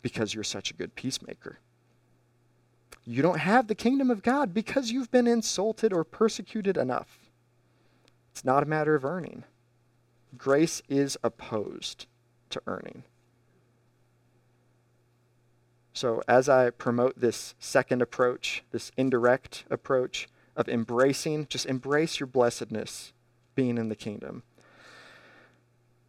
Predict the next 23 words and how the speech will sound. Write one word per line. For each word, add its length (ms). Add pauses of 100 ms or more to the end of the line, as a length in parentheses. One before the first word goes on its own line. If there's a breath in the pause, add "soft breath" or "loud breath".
(240)
I 80
think 240
you 80
should 180
expect 680 (1700 soft breath)
that 260
this, 380 (760)
these 240
things 240
will 100
start 280
happening. 520
We 120
actually 380
start 500 (360)
living 640 (380)
this 260
way 340 (140)
because 480
we 200
see 300
how 260
well 440